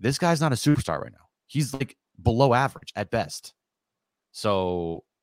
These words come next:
this weekend, hopefully, is the turnaround for Juan Soto.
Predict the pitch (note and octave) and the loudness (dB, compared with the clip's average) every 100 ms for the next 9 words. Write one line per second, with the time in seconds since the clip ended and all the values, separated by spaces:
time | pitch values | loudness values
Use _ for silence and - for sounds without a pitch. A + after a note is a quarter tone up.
0 | - F2+ C#3 B2+ C3 - E2+ E2 G#2+ _ | -12 -2 0 0 -2 -2 -6 -8 -12 _
1 | _ A#2+ A#2+ F2 D#2+ A2+ C#3 _ _ _ | _ -2 0 -4 -4 -6 -8 _ _ _
2 | _ _ _ _ _ _ G#2 F2+ F#2+ G2+ | _ _ _ _ _ _ -6 -6 -8 -6
3 | G2 F2 F#2 G#2 G#2 A2+ B2 C#3 - | -4 -6 -8 -6 -6 -6 -6 -8 -10